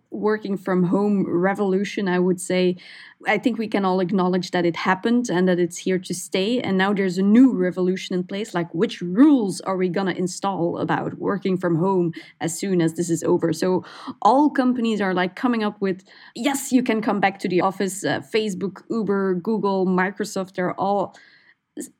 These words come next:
advocating and, and asking people to come back. But then there's a but, uh, sentence at the end. Uh, but you can only come back if you ask approval, for example, and then you are, for example, at Google,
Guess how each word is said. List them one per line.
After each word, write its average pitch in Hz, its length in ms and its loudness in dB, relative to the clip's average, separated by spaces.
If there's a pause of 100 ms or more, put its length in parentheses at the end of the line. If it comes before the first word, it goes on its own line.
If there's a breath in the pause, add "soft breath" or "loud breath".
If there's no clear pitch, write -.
(180)
advocating 196 960 0
and, 180 200 2
and 175 120 2
asking 202 380 0
people 196 280 -2
to - 120 -14
come 175 260 0
back. 233 320 2
But 165 160 -4
then 285 220 4
there's 208 280 0
a 170 200 0 (120)
but, 196 480 -6 (240)
uh, 170 240 0
sentence 175 440 -2
at 160 120 0
the 175 120 2
end. 196 180 2 (500 loud breath)
Uh, 175 180 2 (140)
but 277 300 -2
you 196 100 -4
can 196 160 -2
only 185 240 0
come 185 220 0
back 196 320 0
if - 340 -2
you 208 420 0 (140)
ask - 300 -2 (220)
approval, 202 460 4
for 185 240 0
example, 190 480 0
and 180 140 2
then 185 160 4
you 180 140 4
are, 175 240 2
for 180 160 -2
example, 202 340 -2
at 180 100 2
Google, 208 420 0